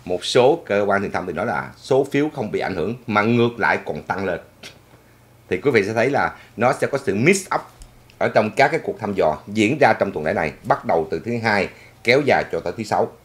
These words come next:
Đó là cái dự đoán của tôi. Rồi quý vị, đó là những cái thông tin mà đưa cho quý vị thấy về cái, à,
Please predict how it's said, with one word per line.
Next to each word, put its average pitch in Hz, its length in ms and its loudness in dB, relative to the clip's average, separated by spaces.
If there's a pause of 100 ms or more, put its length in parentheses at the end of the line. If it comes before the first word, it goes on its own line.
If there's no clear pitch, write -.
Đó 101 100 2
là 107 80 0
cái 110 400 0
dự 90 120 -2
đoán 95 220 0
của - 60 -6
tôi. 90 160 2 (460)
Rồi 117 120 8
quý 123 100 2
vị, 110 220 4
đó 107 100 2
là 127 100 0
những 98 120 -2
cái 127 140 -4
thông 117 160 -2
tin 113 200 -2
mà 101 140 -4
đưa 131 300 4
cho 120 180 -2
quý 107 180 -2
vị 85 80 -8
thấy 123 220 -2
về 95 220 0
cái, 113 240 0
à, 101 220 2